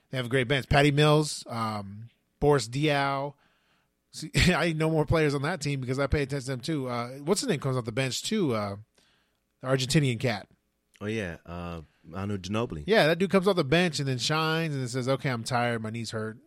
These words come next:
Speaker 1: Take me off."
Speaker 2: <laughs>
Speaker 1: Um, but, yeah. So, le-, while we're talking about basketball, let's talk about just quick congratulations
Speaker 2: Oh,
Speaker 1: to
Speaker 2: yeah.
Speaker 1: Steve Kerr,
Speaker 2: Steve
Speaker 1: Coach
Speaker 2: Kerr.
Speaker 1: of the Year.
Speaker 2: He deserved it.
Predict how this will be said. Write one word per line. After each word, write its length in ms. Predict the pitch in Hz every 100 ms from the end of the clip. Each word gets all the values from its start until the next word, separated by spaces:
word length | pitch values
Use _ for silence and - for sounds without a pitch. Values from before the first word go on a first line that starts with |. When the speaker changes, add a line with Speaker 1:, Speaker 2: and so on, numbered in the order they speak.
| 135 -
Speaker 1:
Take 180 | 123 113
me 80 | 110
off." 260 | 98 95 -
Speaker 2:
<laughs> 40 | - _ _ _ - - _ _ _ _ _ _ -
Speaker 1:
Um, 520 | 117 113 107 104 104 - _ _ _ _
but, 380 | 135 135 127 120 _ _ _ _ _ _ _ _ _ _ _ -
yeah. 300 | 139 120 98 -
So, 320 | - 170 143
le-, 240 | 131 139 135
while 220 | 143 156
we're 60 | 160
talking 240 | 165 147
about 300 | 147 143 139
basketball, 520 | 139 139 - 151 139
let's 180 | 131 135
talk 180 | 143 139
about 240 | 131 127
just 300 | 123 - - - _
quick 240 | - 160 -
congratulations 1160 | 127 120 135 135 113 135 180 - 120 117 - - _ _ _ -
Speaker 2:
Oh, 80 |
Speaker 1:
to 60 | 104
Speaker 2:
yeah. 200 | 110 120
Speaker 1:
Steve 200 | 202 208
Kerr, 280 | 269 262 120 -
Speaker 2:
Steve 300 | - 113 101
Speaker 1:
Coach 200 | 170 175
Speaker 2:
Kerr. 60 |
Speaker 1:
of 60 | 180
the 80 | 220
Year. 320 | 233 117 101 -
Speaker 2:
He 80 | 110
deserved 420 | 113 92 120 120
it. 120 | 117